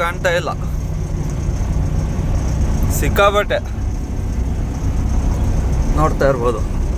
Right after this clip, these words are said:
ಚಳಿ ತಡೆಯೋಕ್ಕಾಗ್ದಲ್ಲ ಎರಡು ಬೆಡ್‌ಶೀಟ್ ಹೊತ್ಕೊಂಡಿದ್ದೀನಿ ನೋಡಿ. ನೋಡ್ತಾ ಇರ್ಬೋದು, ಎರಡು ಬೆಡ್‌ಶೀಟ್ ಹೊತ್ಕೊಂಡಿದ್ದೀನಿ.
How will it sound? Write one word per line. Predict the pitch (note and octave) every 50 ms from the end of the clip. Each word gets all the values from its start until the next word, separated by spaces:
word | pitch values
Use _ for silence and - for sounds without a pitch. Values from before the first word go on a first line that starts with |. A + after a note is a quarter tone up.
| - - - - - - - - - - - - - -
ಚಳಿ | - - C#3+ E3 G3 G3 F#3+
ತಡೆಯೋಕ್ಕಾಗ್ದಲ್ಲ | F3 D#3+ E3+ F#3+ F#3+ F3 E3+ E3+ - E3 E3+ E3 D#3 C#3+ C3+
ಎರಡು | C#3 D#3 F3+ F#3 - D#3
ಬೆಡ್‌ಶೀಟ್ | D3 C#3+ - F#3+ - -
ಹೊತ್ಕೊಂಡಿದ್ದೀನಿ | - - - D#3+ D#3 D3+ D3+ D3 C#3+ - - -
ನೋಡಿ. | - D#3+ D#3+ D#3 - - - - - - - - - - - - - - - - - - - - - - - - - - - - - - - - - - - - - - - - - - - - - - - - - - - - - - - - - - - - - - - - - - - - - - - - - - - - - - - - - - - - - - - B2
ನೋಡ್ತಾ | B2 B2+ - - C3 B2+
ಇರ್ಬೋದು, | - - - - - - -
ಎರಡು | - D#3 D#3+ E3+ F3 D3
ಬೆಡ್‌ಶೀಟ್ | C#3+ C#3+ E3+ F3 E3+ D#3 D3+
ಹೊತ್ಕೊಂಡಿದ್ದೀನಿ. | - - D#3 D#3 D#3 D3+ D3 C#3 C3+ C3+ C3+